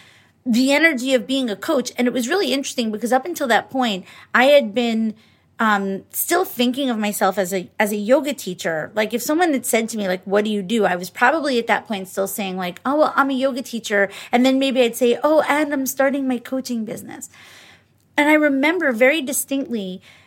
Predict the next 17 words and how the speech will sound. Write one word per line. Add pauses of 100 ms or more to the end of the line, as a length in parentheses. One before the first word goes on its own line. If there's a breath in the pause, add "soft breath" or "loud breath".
(320 soft breath)
this (120)
turning
point (300 loud breath)
where
I
went
from (140)
feeling
like
a
yoga
teacher
to
feeling
like
a
coach.